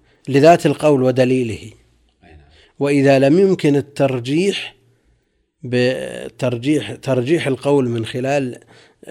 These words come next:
Speaker 1: حجته ودليله، فباعتبار القائل.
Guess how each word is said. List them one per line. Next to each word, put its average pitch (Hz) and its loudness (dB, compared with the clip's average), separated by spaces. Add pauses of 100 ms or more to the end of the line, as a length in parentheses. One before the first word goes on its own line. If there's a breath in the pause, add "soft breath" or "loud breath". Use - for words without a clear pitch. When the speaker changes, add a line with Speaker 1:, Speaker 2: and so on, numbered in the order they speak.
(100)
Speaker 1:
حجته 127 -4
ودليله، 120 -6 (320 soft breath)
فباعتبار 131 0
القائل. 117 -4